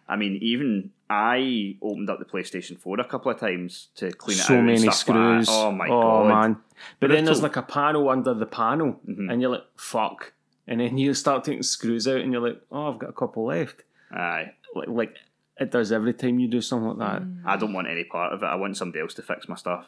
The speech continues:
Speaker 2: I
Speaker 1: So
Speaker 2: don't know. I'd, I'd like, if it's quicker getting something sent out to you rather than having to send your Xbox away, getting
Speaker 1: Aye.
Speaker 2: it back.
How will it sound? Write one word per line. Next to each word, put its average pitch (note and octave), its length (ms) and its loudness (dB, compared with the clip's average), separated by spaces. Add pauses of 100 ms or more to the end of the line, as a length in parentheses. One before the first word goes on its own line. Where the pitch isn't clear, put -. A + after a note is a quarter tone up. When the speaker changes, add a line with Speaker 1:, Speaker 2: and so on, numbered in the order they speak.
Speaker 2:
I B2+ 120 0
Speaker 1:
So F#3 80 6
Speaker 2:
don't G#3+ 80 6
know. C3 140 6
I'd, F3+ 320 2
I'd C#3+ 180 2
like, C#3+ 220 2 (1300)
if C3 140 -6
it's - 200 -2
quicker C3 380 0
getting A2+ 280 0
something A2+ 260 0
sent G#2+ 280 0
out A2+ 240 -2
to C#3+ 100 0
you B2 80 2
rather A#2 240 2
than G#2+ 80 -2
having A2 220 -4
to A2+ 60 -4
send A2+ 220 0
your A2 100 0
Xbox G#2+ 520 -2
away, G#2+ 480 0 (340)
getting A2+ 200 0
Speaker 1:
Aye. D3 200 2
Speaker 2:
it C#3+ 40 0
back. A2+ 480 2